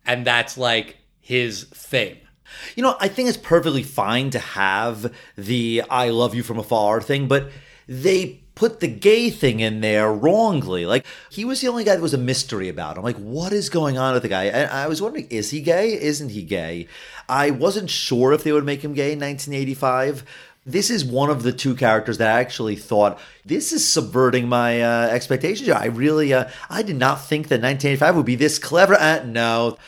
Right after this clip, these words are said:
Speaker 2: well, that's shockingly what I was expecting.
Speaker 1: Yeah. And then even going back to the gay neighbor, the interior decorator, at the end of the movie, he sort of has, like, one more appearance when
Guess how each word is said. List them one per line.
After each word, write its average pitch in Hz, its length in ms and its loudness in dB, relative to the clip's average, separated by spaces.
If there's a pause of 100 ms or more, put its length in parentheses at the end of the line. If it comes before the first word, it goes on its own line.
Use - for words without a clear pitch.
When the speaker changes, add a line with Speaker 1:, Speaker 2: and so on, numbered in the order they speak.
(140)
Speaker 2:
well, 92 100 -8
that's 117 120 -4
shockingly 110 640 -2
what 95 200 -4
I 92 240 -4 (280)
was 95 160 -6
expecting. 85 600 -10 (260)
Speaker 1:
Yeah. 107 320 -2 (380)
And 156 140 0
then 175 140 0
even 160 300 -2
going 151 200 2
back 143 280 2
to - 80 -12
the 131 340 -2 (180)
gay 147 280 2
neighbor, 143 420 0
the 131 160 -2
interior 131 420 -4
decorator, 127 680 -2 (200)
at 147 180 0
the 156 200 -4
end 170 180 0
of 147 120 -2
the 151 80 0
movie, 147 560 0
he 160 180 -2
sort 156 300 -2
of 135 60 -8
has, 135 200 0
like, 131 160 -2
one 131 420 -2
more 135 320 2
appearance 135 540 0
when 117 180 -2